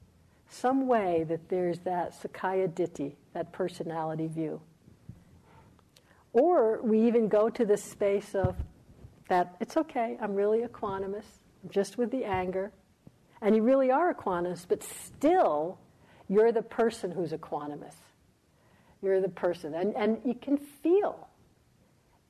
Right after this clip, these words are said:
as Sumedho says, there's no self that the thoughts can create, that our experience can create, that's really ultimately peaceful.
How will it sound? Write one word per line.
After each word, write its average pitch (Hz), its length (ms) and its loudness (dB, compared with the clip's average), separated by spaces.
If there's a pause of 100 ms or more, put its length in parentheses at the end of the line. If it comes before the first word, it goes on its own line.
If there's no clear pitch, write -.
(260)
as 208 300 -2 (120)
Sumedho 208 500 0
says, 226 280 -2
there's 190 340 -2
no 202 540 0
self 214 540 -4 (880)
that 180 180 -4
the 190 80 -2
thoughts 196 460 -2
can 190 260 -8
create, 175 580 -6 (140)
that 160 140 -16
our 160 100 -14
experience 185 400 -4
can 170 180 -8
create, 180 520 -2 (200)
that's 175 240 -6
really 185 320 2
ultimately 165 640 -2
peaceful. - 640 -6